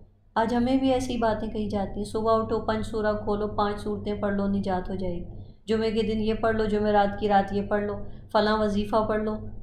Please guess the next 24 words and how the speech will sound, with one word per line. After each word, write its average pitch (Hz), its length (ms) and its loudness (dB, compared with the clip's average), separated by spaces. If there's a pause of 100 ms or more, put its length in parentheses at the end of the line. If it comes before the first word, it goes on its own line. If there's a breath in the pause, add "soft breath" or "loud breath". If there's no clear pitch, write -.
(220)
निजात 202 400 2
हो 208 80 -2
जाएगी, 190 380 -2 (260)
फलां 214 260 4
मज़ार 208 420 2
पे 220 100 -2
चले 208 300 0
जाओ, 202 180 2
वहाँ 202 160 2
जाके 202 300 0
दुआ 196 300 0
मांग 196 280 0
लो। 190 120 -4 (1700 soft breath)
तो 226 80 0
यही 254 500 2
अकाइद 214 440 4
जो 214 160 2
थे 214 180 -2
वो 214 160 0
बनी 196 240 0
इसराइल 185 440 -2
में 190 120 -4
आए 175 160 -4
थे। - 220 -12